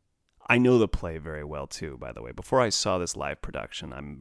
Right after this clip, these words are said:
really familiar with it. It's kind of one of those bucket list plays that I'd like to be a part of at some part, at some point in my life. And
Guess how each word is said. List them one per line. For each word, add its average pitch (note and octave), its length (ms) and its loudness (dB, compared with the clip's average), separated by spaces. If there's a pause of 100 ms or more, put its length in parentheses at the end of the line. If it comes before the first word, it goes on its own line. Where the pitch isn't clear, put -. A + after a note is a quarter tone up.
really E2 480 -6
familiar B1 500 -10
with - 140 -12
it. B1+ 80 -10
It's - 100 -8
kind B2 240 0
of A2+ 120 2
one G#2 140 2
of G2 60 0
those F#2 180 -2
bucket E2+ 440 -10
list D2+ 220 -10
plays C#2+ 460 -8
that C2 120 -12
I'd C2+ 160 -14
like D#2 200 -12
to F#2+ 100 -10
be D2+ 200 -12
a D#2 60 -10
part - 320 -10
of C#2+ 140 -14
at - 80 -16
some C2 260 -10
part, - 300 -16 (180)
at - 160 -18
some E2+ 220 -10
point - 440 -12
in - 80 -16
my A#1+ 140 -14
life. G#1+ 480 -16 (1300)
And E2 680 -6